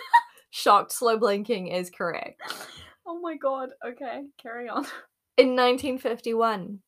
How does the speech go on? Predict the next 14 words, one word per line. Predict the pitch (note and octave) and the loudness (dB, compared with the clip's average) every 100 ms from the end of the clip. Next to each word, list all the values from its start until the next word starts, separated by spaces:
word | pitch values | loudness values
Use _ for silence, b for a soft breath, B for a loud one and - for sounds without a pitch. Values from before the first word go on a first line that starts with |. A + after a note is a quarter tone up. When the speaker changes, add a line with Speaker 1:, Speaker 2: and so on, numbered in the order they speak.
| _ _ - | _ _ -2
Speaker 2:
the | A3+ | 2
legendary | A3 G3+ G#3 B3 A#3 G#3 G3+ | 4 2 0 0 0 0 -4
Explorers | - F#3 - - G3+ C4 A3 A3 | -8 -12 -16 -8 -6 -4 -6 -8
Club | - D#3+ D#3 E3 _ _ _ _ _ - | -4 -2 -2 -8 _ _ _ _ _ -4
puts | A#3 - | -2 0
on | A3+ G#3+ | -4 -4
a | |
fancy | A3 F#3+ F#3 - G#3+ | -8 -8 -8 -10 -10
banquet | F3+ F3+ F#3 F#3 - | -6 -8 -8 -12 -8
in | F#3 F#3+ | -8 -6
New | F#3+ | -6
York. | F#3+ A3 A#3 - _ _ _ _ _ - | 0 2 2 -2 _ _ _ _ _ -10
Thrill-seeking | - C4 C4 - B3 A#3 B3+ A3 | 4 4 4 -2 -6 -2 -2 -2
members | A3 A3 A#3 F#3+ E3+ E3+ | -2 0 0 2 0 -4